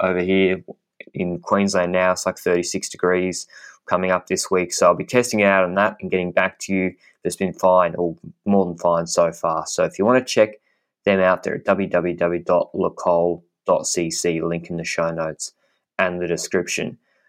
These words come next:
Today's stage sixteen from Salamanca to Ciudad Rodrigo, hundred sixty-two Ks, defined by two climbs. Rolling terrain, but nothing too sinister for the first seventy-six kilometers. Then the Puerto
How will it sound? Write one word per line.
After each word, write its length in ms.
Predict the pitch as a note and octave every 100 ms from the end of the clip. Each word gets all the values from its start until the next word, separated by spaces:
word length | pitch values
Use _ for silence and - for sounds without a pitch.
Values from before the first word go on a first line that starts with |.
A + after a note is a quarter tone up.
| _
Today's 300 | - A2 G#2+
stage 320 | - A2 G#2
sixteen 540 | - G2+ - A2+ A2 G#2+
from 100 | G2
Salamanca 520 | G2+ F#2+ F#2+ G2+ G2+
to 200 | F#2+ F2+ - - _ _
Ciudad 560 | - G#2+ G2 G2 F2+
Rodrigo, 680 | G2 F#2+ F2 E2+ G#2 A2 A#2
hundred 260 | A2 A#2 G#2
sixty-two 640 | G2 G2+ - G2+ - G2
Ks, 540 | E2+ - F#2+ F#2+ F2+ - _ - - -
defined 500 | G2+ - G#2+ G#2+ G#2
by 200 | G2 F2+
two 300 | - - B2
climbs. 720 | A2+ G2+ F2 E2 A#1 - - _ _ _ _ _ _ _ _ _ -
Rolling 800 | G#2+ A2+ A#2+ B2 A#2+ A2+ A2+ G#2+
terrain, 560 | G2+ G#2 F#2+ G2 G2 F#2
but 100 | F#2
nothing 320 | G2 G2 F#2
too 380 | - - G#2 G#2
sinister 480 | G2+ G2+ G2 - G2+
for 120 | F#2+
the 60 |
first 300 | F2 F#2+ F#2
seventy-six 500 | - G2 F#2+ - -
kilometers. 440 | - G#2 G2 F#2+ F#2
Then 140 | G2
the 60 | F#2
Puerto 680 | - - G#2+ A2 - G#2+